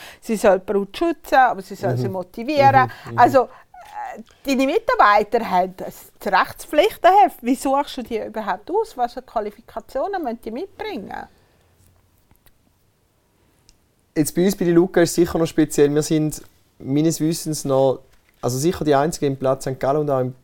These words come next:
Speaker 2: Platz Zürich, so viel ich weiss, wo die Schneiderei noch mit im Laden integriert ist. Also bei uns sind eigentlich alle Mitarbeiterinnen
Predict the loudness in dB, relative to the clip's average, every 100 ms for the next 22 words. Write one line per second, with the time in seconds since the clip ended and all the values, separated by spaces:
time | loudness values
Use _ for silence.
0 | -6 -4 -2 -6 -12 -10 -4 0 2 2
1 | 0 0 2 4 4 2 -4 -6 -4 -4
2 | -8 -10 -6 -2 -2 0 2 2 6 6
3 | 6 4 0 0 -2 -4 _ _ -20 _
4 | _ -2 0 4 4 4 -4 -4 -6 -2
5 | 0 0 -2 -8 -10 -4 -4 -2 -2 -2
6 | -2 2 4 4 0 0 2 4 4 2
7 | -4 0 0